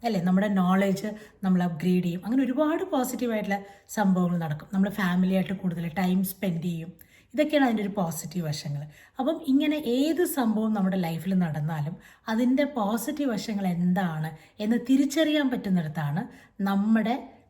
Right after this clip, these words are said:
ലൈഫ് കൂടുതൽ ഹാപ്പിനെസ്സിലോട്ട് പോകുന്നത്. ഇപ്പം നമ്മൾ നെഗറ്റീവായിട്ട് മാത്രം ചിന്തിക്കുക, അതിൽ മാത്രം ഫോക്കസ് ചെയ്താൽ നമുക്കൊരിക്കലും പോസിറ്റീവായിട്ട് ഇരിക്കാനും പറ്റില്ല, ഹാപ്പിനെസ് കണ്ടെത്താനും പറ്റില്ല.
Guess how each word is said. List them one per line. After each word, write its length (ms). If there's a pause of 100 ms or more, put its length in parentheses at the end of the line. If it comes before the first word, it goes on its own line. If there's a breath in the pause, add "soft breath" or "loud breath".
ലൈഫ് 520 (120)
കൂടുതൽ 720 (440 loud breath)
ഹാപ്പിനെസ്സിലോട്ട് 880
പോകുന്നത്. 400 (1120 loud breath)
ഇപ്പം 220
നമ്മൾ 200
നെഗറ്റീവായിട്ട് 760
മാത്രം 480
ചിന്തിക്കുക, 460
അതിൽ 220
മാത്രം 460
ഫോക്കസ് 360
ചെയ്താൽ 340 (380 loud breath)
നമുക്കൊരിക്കലും 720
പോസിറ്റീവായിട്ട് 680
ഇരിക്കാനും 380
പറ്റില്ല, 280 (360 loud breath)
ഹാപ്പിനെസ് 480
കണ്ടെത്താനും 540
പറ്റില്ല. 300